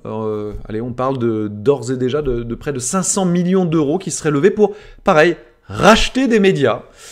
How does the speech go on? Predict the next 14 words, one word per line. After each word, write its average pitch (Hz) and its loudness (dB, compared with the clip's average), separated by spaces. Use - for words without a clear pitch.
Euh, 127 2
donc 196 2
vous 208 2
le 208 2
voyez, 127 2
il 123 -4
y 131 2
a 143 4
une 147 4
espèce 190 -2
de, 143 0
de 123 -14
trois 226 0
superpuissances 196 -2